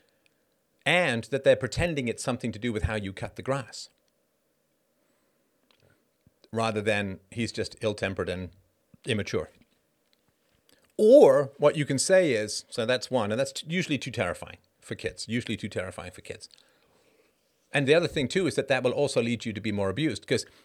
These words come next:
you ever have this, like, if you have an immature, abusive parent, if you look at them and you're thinking that, you know they know that you're thinking that,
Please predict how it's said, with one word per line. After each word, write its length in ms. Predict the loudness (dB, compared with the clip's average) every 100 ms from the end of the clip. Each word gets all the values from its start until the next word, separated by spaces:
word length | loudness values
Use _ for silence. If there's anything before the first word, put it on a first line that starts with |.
| _
you 80 | -4
ever 100 | -2
have 220 | -4 -4
this, 400 | -4 -4 -6 -10 -4
like, 180 | -4 -4
if 100 | -4
you 120 | -2
have 160 | -2
an 80 | -4
immature, 720 | -4 -2 -2 -4 -4 -2 -4 -8 _ _ _ _
abusive 440 | -4 -2 -4 -6 -10
parent, 380 | -6 -6 -6 -10 -20 -20 _
if 220 | -8 -4
you 120 | -4
look 240 | 0 0 0
at 120 | -4
them 180 | -4 -2
and 140 | -2
you're 80 | -2
thinking 440 | -2 -2 -4 -4 -2
that, 280 | -2 -4
you 140 | -4 -2
know 300 | 0 0 0
they 120 | -2
know 200 | -2 -2
that 160 | -2 -6
you're 100 | -6
thinking 320 | -6 -6 -10
that, 160 | -10